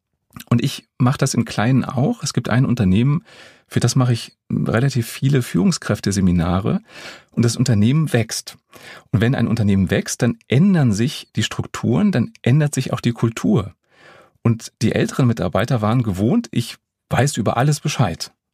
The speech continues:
Weil das Unternehmen so klein war, da kriegst du ja alles mit. Jetzt, wo das so groß ist, weißt du nicht mehr alles. Und die älteren Mitarbeiter versuchen daran festzuhalten.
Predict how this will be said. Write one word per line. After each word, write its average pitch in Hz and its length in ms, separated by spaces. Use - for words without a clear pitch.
Weil 107 120
das 107 100
Unternehmen 113 340
so 101 100
klein 120 320
war, 139 120
da 117 60
kriegst - 280
du 123 40
ja - 40
alles 139 220
mit. 123 260
Jetzt, - 460
wo - 60
das 117 120
so 104 120
groß - 400
ist, - 300
weißt 156 420
du 127 60
nicht 101 180
mehr 90 200
alles. - 440
Und - 140
die - 80
älteren 143 320
Mitarbeiter 139 560
versuchen 143 400
daran 131 200
festzuhalten. 90 800